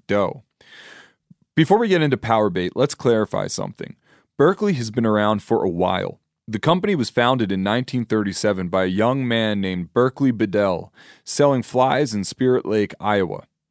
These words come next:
Let's fast forward. It's the mid eighties, and Berkley has since been taken over by Berkley Bedell's son, Tom. Looking out for the next big thing,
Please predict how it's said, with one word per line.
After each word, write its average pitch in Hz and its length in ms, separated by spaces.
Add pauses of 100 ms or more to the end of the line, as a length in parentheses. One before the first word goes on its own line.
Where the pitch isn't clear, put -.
(420)
Let's 147 200
fast 160 280
forward. 113 420 (280)
It's 117 180
the 131 60
mid 160 220
eighties, 127 500
and 104 320
Berkley 151 360
has 123 120
since 127 320
been 113 220
taken 160 380
over 104 260
by 104 180
Berkley 117 400
Bedell's 101 420
son, 123 460 (200)
Tom. 135 420 (640)
Looking 170 260
out 180 180
for - 60
the 135 100
next 123 280
big 110 260
thing, 90 380